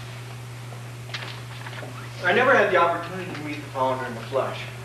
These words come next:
The founder took off the flesh the year before I and, uh,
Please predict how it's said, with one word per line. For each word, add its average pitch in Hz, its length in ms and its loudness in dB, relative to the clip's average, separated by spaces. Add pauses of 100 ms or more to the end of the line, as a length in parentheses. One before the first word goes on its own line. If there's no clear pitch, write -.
(720)
The - 60 -10
founder 180 420 6
took 175 160 -2
off 165 200 4
the 165 140 -8
flesh 151 260 2
the 135 100 -8
year 147 160 0
before 127 380 0 (800)
I - 80 -2 (1800)
and, 156 220 4
uh, 147 380 8